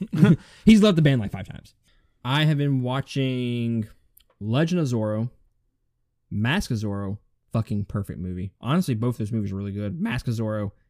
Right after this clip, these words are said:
is five out of five. Fucking awesome movie. Absolutely love that movie.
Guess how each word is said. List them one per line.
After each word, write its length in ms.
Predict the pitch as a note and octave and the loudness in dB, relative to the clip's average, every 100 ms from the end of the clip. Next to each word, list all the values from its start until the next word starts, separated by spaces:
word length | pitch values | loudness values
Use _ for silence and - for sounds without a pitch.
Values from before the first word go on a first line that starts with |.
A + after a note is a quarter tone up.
| _ _ - | _ _ -10
is 720 | G#2+ G#2 G2+ F#2+ F#2+ F#2 F#2+ _ _ | -6 -4 -6 -6 -6 -8 -10 _ _
five 200 | - G#2+ | -8 -6
out 80 | G2 | -4
of 80 | F#2 | -8
five. 380 | E2+ E2+ E2 - _ _ _ - | -8 -10 -10 -12 _ _ _ -10
Fucking 320 | A2+ - F#2+ - | -10 -8 -10 -10
awesome 260 | D#2+ - F2 | -16 -14 -14
movie. 280 | D#2 C2+ - _ _ _ - | -12 -14 -18 _ _ _ -12
Absolutely 400 | A#2+ G#2+ G#2 E2+ | -8 -8 -8 -10
love 100 | D2+ | -10
that 120 | C2+ - | -12 -14
movie. 220 | B1+ | -14